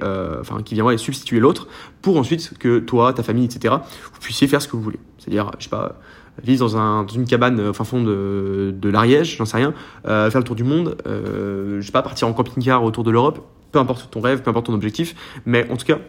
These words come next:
euh, imagine, juste imagine à côté de quoi tu peux potentiellement passer. Ça veut pas dire que, euh, juste en te posant cette question, euh, magiquement tu vas te remplacer ton salaire, tu vas, euh, devenir riche grâce à l'immobilier, c'est clairement pas la vision qu'on a ici, je pense que tu le sais. Par contre,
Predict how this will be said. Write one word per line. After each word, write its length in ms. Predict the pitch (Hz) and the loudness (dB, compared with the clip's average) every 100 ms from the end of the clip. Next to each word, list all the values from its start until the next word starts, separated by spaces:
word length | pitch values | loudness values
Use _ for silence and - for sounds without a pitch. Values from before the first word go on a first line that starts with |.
| - - - - - _ _ - - _ - | -20 -20 -20 -20 -20 _ _ -20 -20 _ -2
euh, 200 | 110 95 - - - _ _ - - | 0 0 -6 -16 -20 _ _ -10 0
imagine, 320 | 175 143 131 - | 4 4 2 -2
juste 240 | 127 - | -4 0
imagine 420 | 165 147 135 175 - - - _ - | 4 4 4 -2 -4 -12 -20 _ -6
à 100 | 131 | -4
côté 100 | 131 | 0
de 40 | 131 | 0
quoi 100 | 160 | 0
tu 100 | - | 0
peux 100 | 123 | -6
potentiellement 400 | 135 143 139 135 | -4 -2 -2 -2
passer. 240 | 120 - - - - | -4 -8 -14 -20 -8
Ça 100 | - | 2
veut 20 | |
pas 80 | 147 | 4
dire 220 | 208 190 | 6 4
que, 200 | - 143 - - - | 4 2 2 -14 -6
euh, 400 | 107 104 104 107 - | -2 0 0 -2 -4
juste 260 | 127 170 - | -2 -2 -2
en 60 | 127 | -2
te 40 | |
posant 120 | 135 | 0
cette 160 | 135 - | 0 0
question, 360 | 131 - 160 | 0 2 2
euh, 60 | 113 | 2
magiquement 580 | 110 143 143 - 156 147 | 6 6 6 2 2 2
tu 140 | 117 | 2
vas 100 | 117 | 0
te 60 | 113 | 2
remplacer 200 | 117 110 | -2 -4
ton 60 | |
salaire, 280 | 117 117 131 | -2 4 4
tu 120 | - | 4
vas, 140 | 110 104 - - - | 0 0 -4 -8 -2
euh, 40 | |
devenir 220 | 113 120 | 2 2
riche 160 | 127 143 | 2 0
grâce 120 | 120 | -2
à 20 | |
l'immobilier, 320 | 113 110 120 147 | -2 2 4 2
c'est 200 | - 156 - | 0 -8 -6
clairement 240 | - 123 | 0 2
pas 140 | 117 117 | 4 4
la 60 | |
vision 220 | 110 113 127 | 4 4 2
qu'on 140 | 117 | 2
a 60 | 104 | 0
ici, 240 | 107 151 | 0 -4
je 40 | |
pense 140 | - - | -6 -8
que 60 | |
tu 100 | - | -8
le 60 | 110 | -6
sais. 200 | - 156 160 - - - - | 2 2 0 -16 -20 -20 -6
Par 140 | - - | 0 4
contre, 280 | 208 - | 2 2